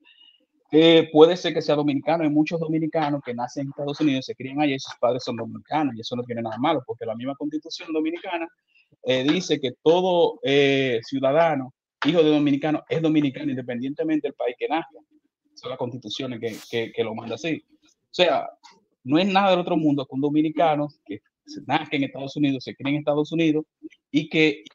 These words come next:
el español ya no sea cien por ciento. O sea que ahí no estaría de acuerdo con el comentario que hizo el otro muchacho, y hay que respetar el punto de vista de cada quien.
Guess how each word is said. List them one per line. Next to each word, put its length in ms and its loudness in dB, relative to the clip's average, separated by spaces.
el 140 0
español 400 2
ya 140 4
no 140 0
sea 180 -2
cien 160 -8
por 120 -12
ciento. 340 0
O 120 -20
sea 220 -2
que 360 0
ahí 200 -2
no 80 -2
estaría 260 0
de 120 2
acuerdo 380 0
con 140 -14
el 80 -16
comentario 440 -8
que 120 -6
hizo 160 -6
el 120 -6
otro 240 -8
muchacho, 440 2
y 60 -6
hay 100 -4
que 120 4
respetar 400 4
el 120 4
punto 240 -6
de 100 2
vista 240 0
de 100 -8
cada 220 0
quien. 320 -2